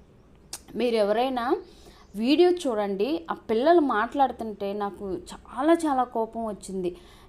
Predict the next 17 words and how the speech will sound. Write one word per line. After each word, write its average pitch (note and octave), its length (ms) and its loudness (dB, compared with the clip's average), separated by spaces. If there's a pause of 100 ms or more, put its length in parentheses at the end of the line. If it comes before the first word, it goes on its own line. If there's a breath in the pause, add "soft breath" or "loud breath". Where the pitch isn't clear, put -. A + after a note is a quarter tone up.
ఎందుకంటారు C4 680 4
అంటే A3 220 -4
వాళ్ళు A#3+ 320 4
ఏమి E4+ 380 6
నేను, A#3+ 520 0
నాకు, G#3 340 -6
నాకు F#3 340 -4
తెలియదు G3+ 300 0
అసలు D4 200 -4
వాళ్ళ G#3 220 -2
పిల్లల G3 340 -2
గురించి, G#3+ 460 -6
మనం G3+ 200 -4
తెలియకుండా G3+ 500 -4
ఏం G#3 200 -6
చెప్పకూడదు. G3 680 -6 (640 loud breath)
But B3 120 2